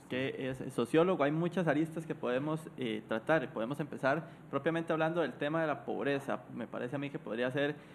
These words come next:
eh, un arranque. Se habla de veintidós coma cuatro por ciento en el dos mil catorce, baja a veintiuno punto siete por ciento en el dos mil quince, una baja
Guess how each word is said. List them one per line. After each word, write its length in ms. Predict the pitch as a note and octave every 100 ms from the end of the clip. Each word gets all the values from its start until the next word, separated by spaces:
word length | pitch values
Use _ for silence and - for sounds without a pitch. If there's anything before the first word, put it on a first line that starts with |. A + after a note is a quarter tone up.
| - -
eh, 180 | B2+ -
un 140 | C3+
arranque. 680 | D3+ D3+ E3 E3+ E3+ E3 D#3+
Se 140 | B2+
habla 480 | A#2+ B2+ D#3+ E3 - -
de 120 | B2
veintidós 560 | B2 B2 B2 A#2 B2+ C3+
coma 220 | D#3 D#3+
cuatro 320 | D#3+ D#3 E3+
por 180 | - C3
ciento 580 | C3 D3+ D3+ - E3+ -
en 100 | C3+
el 120 | B2
dos 120 | A#2 A#2+
mil 180 | D3
catorce, 520 | D3 D3+ F3 F3+ F3+ D#3+
baja 480 | C3 C#3+ E3 -
a 40 | C3
veintiuno 540 | A#2 B2 - E3 F3+
punto 380 | E3+ E3 D#3+ E3
siete 460 | D#3 D#3+ D#3+ E3 D3 - - -
por 160 | C3+ A#2+
ciento 320 | D3+ D3+ D#3+
en 60 | D3+
el 100 | A#2+
dos 140 | A2+
mil 220 | C3 C3+
quince, 340 | C3+ B2+ B2 C#3+
una 120 | D#3+
baja 440 | D#3+ F3 F#3 F3